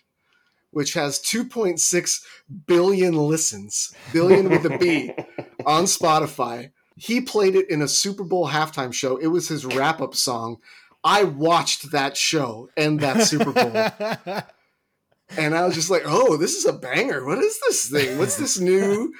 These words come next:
Speaker 1: this new gem I just unearthed that I need to
Speaker 3: Oh,
Speaker 1: tell
Speaker 3: man.
Speaker 1: people about?"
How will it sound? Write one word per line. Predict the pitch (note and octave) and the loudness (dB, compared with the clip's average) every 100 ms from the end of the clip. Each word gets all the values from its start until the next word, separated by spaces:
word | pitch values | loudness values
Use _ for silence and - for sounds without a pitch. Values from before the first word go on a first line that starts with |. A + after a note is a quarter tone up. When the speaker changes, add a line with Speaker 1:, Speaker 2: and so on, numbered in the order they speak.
| - _ | -20 _
Speaker 1:
this | G3+ G3 F3 | -2 0 0
new | G3+ F#3+ | 0 0
gem | D#3+ E3 A3+ | 0 0 2
I | E3 | -2
just | C#3+ C#3 - | -2 -4 -2
unearthed | C3 C3 C3 C3 - - | -2 -2 -2 -4 -10 -4
that | C#3+ | -2
I | C#3+ | 0
need | D#3 D#3 | 0 -2
to | D3+ | -2
Speaker 3:
Oh, | |
Speaker 1:
tell | D#3+ F#3 | -2 0
Speaker 3:
man. | F3+ | -2
Speaker 1:
people | C#3 B2 | -4 -8
about?" | A2+ A#2+ C3 | -6 -4 -6